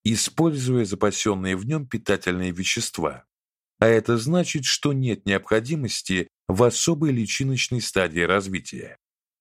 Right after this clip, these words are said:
Вспомните крупные, полные желтка птичьи яйца,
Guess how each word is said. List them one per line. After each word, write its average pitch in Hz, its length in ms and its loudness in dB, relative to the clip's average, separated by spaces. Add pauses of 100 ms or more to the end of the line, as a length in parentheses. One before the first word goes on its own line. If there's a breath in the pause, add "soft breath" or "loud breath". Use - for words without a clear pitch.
Вспомните 101 800 0
крупные, 87 760 -2 (280)
полные 95 440 2
желтка 98 480 0
птичьи 135 460 -4
яйца, 101 600 -4